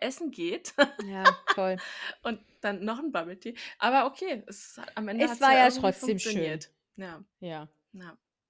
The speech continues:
Speaker 2: War doch
Speaker 1: Alles gut.
Speaker 2: trotzdem schön.
Speaker 1: Ja, es war schön.
Speaker 2: Und auf M S Jessie freue ich mich schon richtig.
Speaker 1: Das glaube ich dir, na, wir uns
Speaker 2: Ja.
Speaker 1: auch. Mhm.
Speaker 2: Für alle, die nicht wissen, wovon wir sprechen,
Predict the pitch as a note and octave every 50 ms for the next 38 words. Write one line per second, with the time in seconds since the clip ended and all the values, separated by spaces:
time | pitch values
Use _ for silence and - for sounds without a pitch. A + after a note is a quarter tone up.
0 | _ _ _ _ _ G#3 G#3 G3 G3 F#3+ F#3+ - E3+ D#3+ - - - D#3+ D#3+ -
1 | - - D3+ D3 - - _ _ _ _ - F#3 F3 - _ _ _ _ G3 -
2 | - F#3+ F#3 G#3 G3+ - - - A#3+ A3+ A#3 A3+ A3+ A3+ F3 A3 A#3 A3+ A3 A3
3 | - - - A#3+ C4+ D4 - F#4+ F#4 - C#4+ C4 C4 C4 C#4+ B3+ C4 C4 A#3+ -
4 | C4+ A#3+ G3+ F3 F3 F3 - - E3 D#3 F#3+ G3 G#3+ - - E4 E4 D#4 C#4 A#3+
5 | A3 G#3+ - - F#3+ F3 E3 E3 E3+ E3+ E3+ F3 G#3+ A3+ A3 A#3 A#3+ - G3 G3
6 | G#3 - E3+ - _ _ _ _ _ _ - G3+ G#3+ A3 B3+ E4+ - _ _ _
7 | _ _ _ - A#3 A3 G#3 A#3 B3 A#3+ A#3+ B3 B3+ A#3+ - - B3 B3 - C4+
8 | B3+ B3+ B3 C4 A3+ A3 A3+ A3+ - - A3 A#3 D4+ -